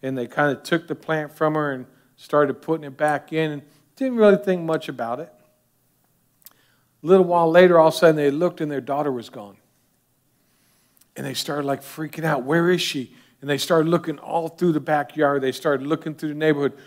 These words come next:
looking all through the house. They were just about to call the police when the mother found the daughter hiding in the closet in the basement. And when they asked the daughter, you know, "What, what's wrong?" And instinctively she knew that she did wrong, so she had to go hide.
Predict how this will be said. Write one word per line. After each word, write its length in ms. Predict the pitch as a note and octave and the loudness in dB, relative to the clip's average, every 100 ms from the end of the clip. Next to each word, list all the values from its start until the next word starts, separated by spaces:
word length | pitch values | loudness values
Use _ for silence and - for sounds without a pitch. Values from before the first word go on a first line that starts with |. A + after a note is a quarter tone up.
| - _ | -20 _
looking 320 | D3+ F3 F3 | 0 2 2
all 180 | E3+ E3 | 4 4
through 180 | E3 E3 | 4 0
the 100 | D#3+ | 2
house. 280 | E3 D#3 D#3+ | 0 -2 0
They 60 | |
were 100 | C3+ | -2
just 360 | B2+ D#3 G3 G3 | 0 4 4 2
about 280 | E3+ E3+ E3+ | -2 -2 -4
to 60 | |
call 280 | - E3+ D#3+ | -8 -4 -4
the 100 | D#3 | -6
police 600 | - E3+ F#3 D3 - - _ _ _ _ _ _ _ _ _ _ _ | -12 -6 -4 -4 -10 -20 _ _ _ _ _ _ _ _ _ _ _
when 160 | C#3 C#3+ | -6 -4
the 60 | B2+ | -4
mother 360 | C3 D3 D#3+ | -2 0 0
found 340 | D#3 E3 D#3 D#3 | -4 -2 -2 -2
the 60 | |
daughter 480 | C3 D3+ D#3 D3 B2+ | -6 -4 -2 -2 -4
hiding 480 | - - C#3 C#3 C#3 | -8 -4 0 0 -2
in 100 | C3+ | -14
the 80 | B2 | -14
closet 460 | - C#3 C#3 A#2+ | -12 -8 -8 -10
in 120 | B2 | -16
the 60 | A#2 | -16
basement. 460 | A#2 A#2+ - A2+ _ _ _ _ _ _ _ _ _ _ _ _ _ _ _ _ _ _ _ _ _ _ _ _ _ _ _ _ _ _ _ _ _ _ _ _ _ _ _ _ - | -16 -16 -16 -20 _ _ _ _ _ _ _ _ _ _ _ _ _ _ _ _ _ _ _ _ _ _ _ _ _ _ _ _ _ _ _ _ _ _ _ _ _ _ _ _ -12
And 160 | C#3 | -6
when 120 | C#3 C#3+ | -4 -4
they 120 | C3+ | -6
asked 360 | C3+ D3 C#3+ - | -2 0 0 -6
the 80 | |
daughter, 360 | C3+ C#3+ C#3 C#3 | -4 0 2 0
you 120 | C3 | -4
know, 100 | C3+ | -6
"What, 220 | C3 C#3 | -6 -8
what's 320 | C#3+ C#3+ C#3+ C#3+ | -6 -6 -6 2
wrong?" 340 | D3 D3+ C#3+ | 4 4 0
And 140 | B2+ | -4
instinctively 1120 | C3 D3 C3+ - - F#3+ G3 G3+ F#3+ F3 F3+ F3 | -10 -12 -12 -12 0 6 6 4 -4 -4 -4 -4
she 320 | - F#3+ F3+ | -6 -10 -10
knew 320 | F3+ E3 C#3+ | -4 -2 0
that 180 | C3 A#2 | 0 -4
she 240 | - E3 | -6 -6
did 240 | D#3 E3+ D#3+ | -2 -2 -2
wrong, 380 | D3 B2+ B2 | -6 -6 -8
so 160 | A2+ C3 | -12 -16
she 240 | - C#3 | -14 -12
had 100 | C3 | -10
to 80 | B2+ | -10
go 160 | B2 A#2 | -14 -16
hide. 400 | A#2+ B2 G2+ | -12 -14 -14